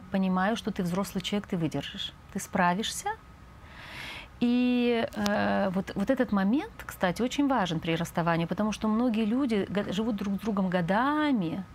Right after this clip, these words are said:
потому что боятся причинить боль. Предпочитают жить с женой нелюбимой, а на стороне здесь иметь жену,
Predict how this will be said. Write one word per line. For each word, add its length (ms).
потому 260
что 140
боятся 420
причинить 480
боль. 380
Предпочитают 840
жить 240
с 40
женой 300
нелюбимой, 580
а 100
на 80
стороне 280
здесь 240
иметь 300
жену, 460